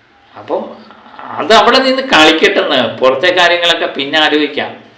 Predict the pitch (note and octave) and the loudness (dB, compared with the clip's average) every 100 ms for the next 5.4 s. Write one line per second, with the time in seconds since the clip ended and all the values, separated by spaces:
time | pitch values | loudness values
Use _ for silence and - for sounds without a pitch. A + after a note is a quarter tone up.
0 | _ _ A#2 - C#3+ E3+ D#3+ D3 E3 F3 | _ _ -16 -6 -2 0 -2 -4 -2 -2
1 | A#3 A3 C#3+ C#3 D#3+ D3 C#3 C3+ B2+ A#2+ | -4 -4 -4 -4 -2 -2 -2 -4 -6 -6
2 | B2 - - - - - C3 C3+ C#3+ C#3 | -8 -14 -20 -20 -20 -6 -2 -2 -4 -2
3 | C3+ B2 B2 - C3+ B2+ A#2+ B2 B2 B2 | 2 2 0 2 4 4 4 2 0 0
4 | A#2+ A#2+ A#2+ A#2+ - D3 C3+ B2 A#2 G#2+ | -2 -2 -6 -8 -8 -6 -4 -4 -4 -6
5 | - C3+ B2+ B2 | -8 -2 0 0